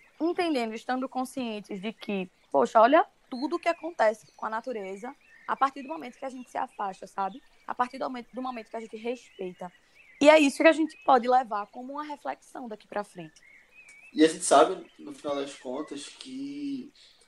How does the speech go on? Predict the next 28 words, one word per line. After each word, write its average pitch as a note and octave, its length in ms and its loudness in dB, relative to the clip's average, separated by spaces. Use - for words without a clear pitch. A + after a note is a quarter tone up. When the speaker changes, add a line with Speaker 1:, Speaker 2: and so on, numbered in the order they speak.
Speaker 2:
o C#3+ 100 -6
vírus G#3 280 -4
não A#3 120 2
sai G3+ 300 0
andando D#3 320 -4
por - 160 -6
aí, A2 280 -4
né? G#2 100 -14
Ele G#2 140 -14
não A#2 100 -14
tem C3+ 160 -12
pernas, G#2 540 -4
ele G#2 120 -8
não A2 100 -10
circula. - 720 -12
A - 100 2
gente D#3 220 -2
que - 40 -18
faz F#3+ 220 4
ele E3 120 0
circular. D#3+ 640 -4
Então C3 240 -6
fique E3+ 220 -4
em A#3 80 -2
casa, A2+ 540 6
pra A#2+ 140 -4
evitar B2 340 -2
que C3+ 460 -8